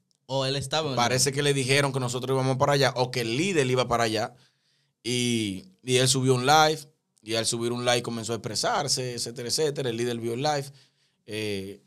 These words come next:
Speaker 2: se fue, eh, Wester se fue y nosotros llegamos, y después de ahí ya el líder, no sé si fue que pensó, me gustaría, esa parte sí me gustaría que usted me la aclare, porque nunca me la aclaró el líder.
Speaker 1: ¿Cómo así?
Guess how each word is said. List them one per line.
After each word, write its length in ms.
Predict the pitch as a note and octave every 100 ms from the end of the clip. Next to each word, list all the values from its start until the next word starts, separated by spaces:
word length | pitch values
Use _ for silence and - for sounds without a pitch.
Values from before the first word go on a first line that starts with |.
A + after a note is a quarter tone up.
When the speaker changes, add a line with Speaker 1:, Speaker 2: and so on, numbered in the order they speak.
| _ _ _
Speaker 2:
se 220 | - C#3
fue, 600 | C3+ F3+ G#3+ G3 F#3 D#3
eh, 40 |
Wester 320 | C#3 D#3+ E3 D#3+
se 100 | D#3+
fue 160 | F3
y 40 | F3+
nosotros 320 | D#3 D#3+ D#3+
llegamos, 480 | E3 G3 F3 E3+ - _ _ _ _ -
y 140 | C#3+
después 320 | D3 C#3 D3+
de 120 | D#3+
ahí 280 | D#3 D#3 D#3
ya 420 | D3 D#3 D3+ C3 C3
el 200 | C3+ C3+
líder, 240 | D3 D#3+
no 140 | D3+ D#3
sé 120 | D#3
si 80 | D3
fue 100 | D3
que 100 | C#3+
pensó, 380 | B2+ C#3 D3 E3
me 140 | C3+ C#3+
gustaría, 460 | C#3+ C#3+ C#3 F#3
esa 420 | - D#3+ F3+ F3
parte 280 | D3+ D3 D3
sí 120 | -
me 100 | D3
gustaría 360 | C3 C3+ C3+ C3+
que 60 | B2+
usted 140 | B2
me 80 | B2+
la 80 | B2+
aclare, 260 | C3 A#2+
porque 200 | A#2 A2
nunca 240 | A2+ C#3+ C#3
me 100 | A#2+
la 80 | A#2
aclaró 340 | A#2 A2+ A2
el 60 | A2
líder. 260 | G#2 A#2+ B2+
Speaker 1:
¿Cómo 220 | - A2 A2
así? 200 | G#2